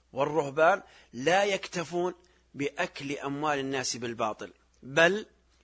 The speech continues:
إنهم يضيفون إلى ذلك جريمة ثانية من جرائمهم المتعددة، وهي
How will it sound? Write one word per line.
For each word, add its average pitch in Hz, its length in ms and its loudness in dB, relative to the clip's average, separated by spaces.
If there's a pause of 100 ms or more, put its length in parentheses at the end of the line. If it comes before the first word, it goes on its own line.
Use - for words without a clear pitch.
(140)
إنهم 135 640 -2 (580)
يضيفون 151 600 0
إلى 139 280 -2
ذلك 160 460 0 (300)
جريمة 131 500 -4 (680)
ثانية 139 580 0 (300)
من 127 220 -4
جرائمهم 135 760 -4 (380)
المتعددة، 127 920 -4 (240)
وهي 113 420 -10